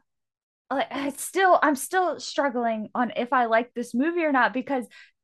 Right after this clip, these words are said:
the fact that I just had that realization, like, you really sit down and you think about it, you're like, "Oh shit, this character that I thought was a human this whole time,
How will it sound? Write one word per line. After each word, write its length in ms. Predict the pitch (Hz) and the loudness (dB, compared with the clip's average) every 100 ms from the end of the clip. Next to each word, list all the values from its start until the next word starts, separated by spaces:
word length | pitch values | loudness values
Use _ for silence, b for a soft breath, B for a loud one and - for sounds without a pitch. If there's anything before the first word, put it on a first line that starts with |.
| _ | _
the 100 | 277 262 | 4 6
fact 260 | 311 339 | 6 6
that 140 | 277 254 | 4 2
I 80 | 240 | 0
just 180 | 247 | -4
had 260 | - 254 254 | 0 0 2
that 200 | 226 196 | 0 0
realization, 720 | 247 240 220 220 240 - 226 | -2 0 0 -2 -4 -4 -6
like, 220 | 208 202 | -6 -6
you 120 | 214 196 | -8 -4
really 220 | 220 220 | -4 -4
sit 240 | - 202 | -8 -10
down 260 | 202 190 185 | -4 -2 -2
and 100 | 175 | -6
you 100 | 175 247 | -10 -4
think 180 | 262 | -4
about 280 | 208 185 180 | -2 0 0
it, 80 | 175 | 0
you're 140 | 185 | -2
like, 200 | 175 165 - _ - | -2 -4 -8 _ -14
"Oh 280 | 220 214 156 | -12 -10 -12
shit, 680 | - - - 254 220 - _ _ _ _ _ _ - | -12 -12 -6 -2 -2 -2 _ _ _ _ _ _ -2
this 320 | 262 277 - _ - | 0 -2 -8 _ -12
character 640 | - 226 294 277 - 202 | -2 4 6 6 2 -4
that 180 | 196 196 | 2 4
I 140 | 190 196 | 4 2
thought 360 | - 226 - | 6 6 6
was 160 | 220 202 | 2 -4
a 60 | |
human 420 | 196 247 247 220 208 | -4 -2 -2 -2 -6
this 160 | 202 | -8
whole 340 | - 233 233 233 | 0 4 4 4
time, 680 | 233 254 240 180 185 214 | 2 4 6 4 0 -4